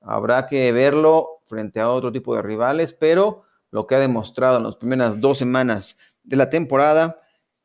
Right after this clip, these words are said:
son prometedoras. Desde el punto de vista fantasy y desde la realidad, me parece que será el quarterback franquicia y el que le pueda cambiar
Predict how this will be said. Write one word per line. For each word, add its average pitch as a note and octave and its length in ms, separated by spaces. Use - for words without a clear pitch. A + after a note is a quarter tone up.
son C3 340
prometedoras. B2+ 960
Desde E3 180
el - 60
punto G#3 180
de G3+ 80
vista G#3 200
fantasy A#3 760
y D3+ 100
desde B2 320
la A#2+ 160
realidad, A#2+ 480
me A#2 120
parece E3 520
que C3 180
será C3 280
el D#3 140
quarterback D#3+ 460
franquicia F3+ 880
y A#2 80
el - 60
que A#2 80
le A2+ 80
pueda D3 280
cambiar A#2+ 680